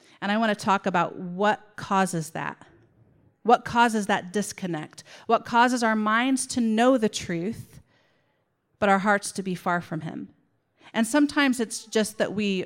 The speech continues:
let the world speak louder than God's truth, like in my case. But even then, I think that it can lead to this other thing that can take root, and it's called legalism. And this is just my opinion. I haven't done,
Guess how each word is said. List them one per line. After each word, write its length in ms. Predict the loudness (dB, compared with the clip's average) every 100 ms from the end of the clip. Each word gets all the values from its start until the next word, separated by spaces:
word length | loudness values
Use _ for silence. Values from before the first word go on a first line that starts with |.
| -8
let 240 | -4 -2 -2
the 80 |
world 460 | -2 0 2 2 -2
speak 320 | -6 -8 -6
louder 300 | -2 0 0
than 120 | -4
God's 300 | -4 -6 -8
truth, 480 | -8 -6 -4 -4 -2
like 160 | -4 -2
in 80 | -4
my 160 | -4
case. 480 | -4 -10 -10 -10 -12 -14 -20 -20 0
But 180 | 0 0
even 420 | 0 4 6 6 6
then, 600 | 4 2 0 -2 -6 -12 _ _ _ _
I 140 | -2
think 640 | -2 -4 -4 -4 -4 -18 -20 -14
that 220 | -4 -4
it 100 | -2
can 260 | -4 -4 -2
lead 200 | -6 -8
to 100 | -4
this 240 | -4 -4 -10
other 240 | -6 -6
thing 320 | -4 -2 0
that 140 | -2 -6
can 140 | -8
take 300 | -8 -12 -10
root, 200 | -10 -6
and 80 | -6
it's 160 | -6 -6
called 380 | -4 -4 -4
legalism. 600 | -8 -8 -10 -10 -12 -14 _ _ _ _ _ _ _ _ _ -20 -20 _ -2
And 280 | 2 2 0
this 160 | 2
is 120 | 2
just 240 | 0 -2 0
my 100 | -2
opinion. 460 | 4 2 2 -6
I 60 | -4
haven't 360 | -4 -4 -4 -4
done, 460 | -2 -2 -6 -10